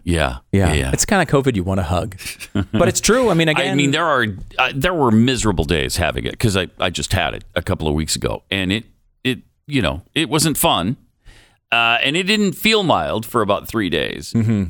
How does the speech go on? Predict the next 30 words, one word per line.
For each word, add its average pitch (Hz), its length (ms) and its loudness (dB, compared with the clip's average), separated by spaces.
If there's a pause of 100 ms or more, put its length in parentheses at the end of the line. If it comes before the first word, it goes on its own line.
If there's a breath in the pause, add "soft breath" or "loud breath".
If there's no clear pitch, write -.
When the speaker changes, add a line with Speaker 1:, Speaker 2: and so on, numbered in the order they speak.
Speaker 1:
Uh, 180 300 2
but, 208 420 0 (320)
you 208 160 0
know, 160 200 -2 (180)
I 175 80 0
survived 143 420 2
it. 202 100 -4
I 156 100 2
didn't 165 200 -2
go, 143 180 0
I 131 100 4
wasn't 147 300 0
hospitalized. 107 960 0
I 107 60 2
Speaker 2:
Yeah. 120 100 2
Speaker 1:
didn't 135 160 -4
take 147 240 -2
up - 220 -2
I 123 160 -2
C - 200 -2
U 117 280 0
room. 101 560 0 (340 soft breath)
So, 175 720 0 (140)
uh, 160 280 2
that's 190 300 -2
helped - 240 -2
a 95 40 2
lot 57 280 -2
too. 60 260 -2 (500 soft breath)
And 160 460 0